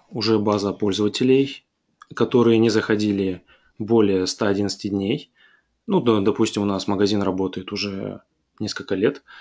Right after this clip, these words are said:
и, э, мы устанавливаем этот модуль,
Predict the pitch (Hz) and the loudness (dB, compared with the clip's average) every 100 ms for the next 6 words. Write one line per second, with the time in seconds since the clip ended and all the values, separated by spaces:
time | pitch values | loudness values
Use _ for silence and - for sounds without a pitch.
0 | - - _ - 123 113 113 110 101 107 | -20 -20 _ -4 2 6 6 6 4 4
1 | 139 135 113 107 101 98 92 101 120 180 | 4 4 2 4 2 0 0 0 0 2
2 | 220 | -2